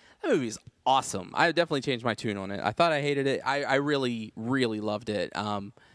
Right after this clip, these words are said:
and, man, it's, it's really well made. It's, the whole concept is it's this, uh, sorority house on Christmas Eve,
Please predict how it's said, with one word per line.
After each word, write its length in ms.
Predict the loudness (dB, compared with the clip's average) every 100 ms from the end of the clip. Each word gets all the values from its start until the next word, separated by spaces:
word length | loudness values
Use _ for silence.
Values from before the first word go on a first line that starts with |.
| -20 -20 -20 -12 -2
and, 580 | 0 0 0 -2 -4 -2
man, 240 | -2 0
it's, 180 | -2 -2
it's 220 | -4 -4
really 400 | -2 2 2 2
well 320 | 2 2 2
made. 440 | 0 0 0 2 2
It's, 240 | 0 -2
the 240 | -6 0 2
whole 140 | 2
concept 420 | 0 0 0 0
is 240 | 0 0 -2
it's 320 | -4 -4 -8
this, 420 | -8 -6 -4 0
uh, 180 | 0 0
sorority 460 | 0 2 2 2 0
house 380 | 0 0 -2 -4
on 160 | -6
Christmas 480 | 0 0 0 -2 -2
Eve, 360 | -2 -2 -2